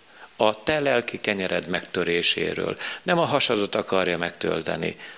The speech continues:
hanem az ő szent lelkével akar téged megajándékozni és megvigasztalni, és mehetsz haza.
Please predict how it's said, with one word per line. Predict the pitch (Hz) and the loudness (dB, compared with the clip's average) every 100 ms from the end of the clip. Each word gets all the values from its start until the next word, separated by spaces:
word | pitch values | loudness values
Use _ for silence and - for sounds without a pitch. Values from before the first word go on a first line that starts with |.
| - | -16
hanem | - 117 104 95 87 - - | -6 -2 -2 -2 -6 -12 -16
az | - 98 | -6 0
ő | 87 | 2
szent | - 165 147 104 | 2 2 -2 -4
lelkével | 95 90 92 90 90 | -4 -2 0 0 0
akar | 90 - 90 85 - - - | -2 0 -2 -2 -6 -16 -2
téged | 127 98 90 | 0 2 0
megajándékozni | 104 107 95 90 85 82 85 87 87 | -2 0 0 0 0 -2 -2 -4 -2
és | 85 | -2
megvigasztalni, | 117 113 101 101 95 92 - 87 87 87 87 - - - - - | 0 -2 0 0 0 -2 -2 -2 -2 -4 -8 -14 -20 -20 -18 -4
és | - | -2
mehetsz | 127 123 120 - | 2 0 0 -2
haza. | - - 87 87 | -2 -4 -4 -6